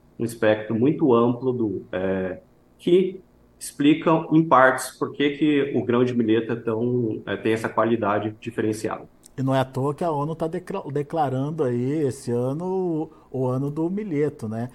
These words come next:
Speaker 2: A ideia é, é expandir e fazer com que as pessoas conheçam, aprendam e estudem mais sobre o produto, né?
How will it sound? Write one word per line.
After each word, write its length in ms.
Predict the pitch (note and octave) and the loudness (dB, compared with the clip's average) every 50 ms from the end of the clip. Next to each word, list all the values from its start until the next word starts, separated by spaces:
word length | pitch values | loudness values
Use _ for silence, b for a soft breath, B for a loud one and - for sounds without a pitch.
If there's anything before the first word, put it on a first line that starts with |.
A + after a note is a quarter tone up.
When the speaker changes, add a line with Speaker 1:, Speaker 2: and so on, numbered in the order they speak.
| B B B B B B | B B B B B B
Speaker 2:
A 240 | G#2+ G#2+ A2 A2+ A#2 | -4 -2 0 0 -2
ideia 640 | A#2 G#2+ A2 A#2 A#2 B2 C3+ D3+ E3 F3 F3 - - | -2 -4 -2 -2 0 0 0 0 -2 -2 -4 -6 -6
é, 120 | - D#3 D#3 | -6 -4 -4
é 60 | D3 | -2
expandir 880 | D3 D3 - - - D#3+ D3 C#3 A#2+ G#2 A2 B2 D3 F3+ G3+ A3+ A3+ G3+ - | -2 -4 -4 -4 -2 -2 0 -2 -2 -2 -4 -4 -4 -4 -4 -6 -6 -8 -8
e 160 | F#3+ F#3+ G3 | -8 -8 -8
fazer 720 | - - - - - F3+ D#3+ C3+ B2+ A#2+ C3 C#3 E3+ F3 F3 | -10 -12 -10 -4 -2 -2 0 -2 -2 -2 -2 -2 -2 -2 -4
com 200 | - - G#3 G3 | -6 -8 -8 -8
que 460 | G3 - - F3+ F3+ G3 G#3 G#3+ A3+ A3 B B B - | -8 -8 -8 -6 -6 -4 -4 -4 -6 -6 B B B -10
as 160 | C3+ C3 - | -10 -8 -4
pessoas 360 | - C#3+ C3 C3+ D3 C#3 C#3 | -4 -4 -4 -4 -4 -6 -6
conheçam, 720 | - - E3+ D#3+ D3+ C#3 C#3 C#3 D#3 F#3+ G3 - G3+ F#3+ E3+ | -6 -8 -8 -6 -4 -2 -2 0 0 -2 -2 -4 -4 -4 -4
aprendam 560 | D3+ - - - C3+ C#3 D3+ F3+ G3 G3+ G#3 | -4 -4 -4 -4 -2 -2 0 0 0 0 0
e 60 | G#3+ | -2
estudem 560 | G3 - - - - F#3 G#3+ A#3+ A3+ A3+ F#3+ | -4 -8 -10 -6 -4 -2 -2 0 0 -2 0
mais 240 | D#3 C#3 C#3+ C#3+ C#3 | 0 0 -2 -2 -2
sobre 240 | - C#3 C3+ B2+ C3 | -4 -4 -6 -4 -6
o 40 | B2+ | -6
produto, 520 | - A#2+ A#2+ A2+ A#2 A#2 A2 - - G#2+ | -4 -4 -4 -4 -4 -6 -6 -6 -8 -8
né? 160 | G2+ G#2+ A#2 | -8 -8 -8